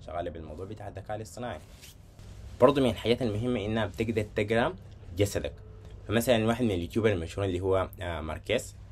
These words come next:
عنده قناة اسمها إم كي بي اتش دي، فهو واحد من الناس اللي جربوا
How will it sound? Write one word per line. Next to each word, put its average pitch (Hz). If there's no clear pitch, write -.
عنده 90
قناة 87
اسمها 87
إم 87
كي 80
بي 82
اتش 80
دي، 104
فهو 104
واحد 110
من 87
الناس 90
اللي 82
جربوا 95